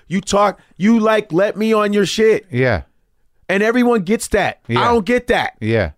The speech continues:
Speaker 1: You know what I mean?
Speaker 2: Yeah. I'm willing to give you a break. I'm giving you a big
Speaker 1: If it
Speaker 2: break.
Speaker 1: has to come from this,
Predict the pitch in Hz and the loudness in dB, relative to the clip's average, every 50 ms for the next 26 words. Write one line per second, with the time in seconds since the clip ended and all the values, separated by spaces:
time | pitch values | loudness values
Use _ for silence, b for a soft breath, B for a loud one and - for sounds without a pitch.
0 | _ _ - 151 202 220 220 226 220 226 233 240 330 240 131 160 202 202 117 80 | _ _ -4 -2 0 2 2 2 2 2 0 0 0 -2 0 0 0 0 0 -4
1 | - b b b b 123 147 196 226 233 220 202 185 170 143 160 151 151 151 135 | -6 b b b b -4 -2 0 0 0 0 0 0 0 -2 -2 -2 0 0 -2
2 | 107 127 147 151 123 - - - _ _ _ _ _ _ _ _ _ _ _ _ | 0 0 0 0 -2 -2 -6 -14 _ _ _ _ _ _ _ _ _ _ _ _
3 | - 127 123 156 170 165 165 151 139 240 277 269 262 285 285 254 220 254 285 302 | -6 -4 -2 -2 -2 0 0 -2 0 0 -2 -2 0 0 0 0 0 2 0 0
4 | - - 285 233 - 254 294 285 285 - 269 262 262 285 311 359 415 - | -2 -4 -6 -6 -2 -2 -2 -2 -2 -2 -4 -2 0 0 0 0 0 -2